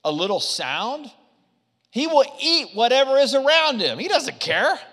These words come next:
But Jesus is not just personified as a lion. He, he's also a lamb. And to really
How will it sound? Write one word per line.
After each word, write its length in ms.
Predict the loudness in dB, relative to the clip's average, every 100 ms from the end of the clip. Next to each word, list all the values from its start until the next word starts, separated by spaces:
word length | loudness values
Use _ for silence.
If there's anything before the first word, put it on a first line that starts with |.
| _ _ _ _ _ _ _ _ _ _ _ -20
But 100 | -8
Jesus 460 | -4 -2 -4 -6
is 120 | -6 -4
not 320 | -2 -2 -4
just 560 | -6 -8 -10 _ _
personified 960 | -8 -6 -4 -4 -2 -4 -4 -2 0 -2
as 240 | -2 -4 -6
a 40 |
lion. 580 | -6 -4 -4 -6 -8 -14
He, 400 | -16 -16 -16 -20 _ _ _ _ _ _ _ _
he's 220 | -8 -4 0
also 320 | 0 -2 -4
a 120 | -4
lamb. 460 | -4 -6 -6 -8 -16 _ _ _ _ _ _ _ _ _ _ -12
And 80 |
to 80 | -8
really 500 | -8 -4 -4 -2 -4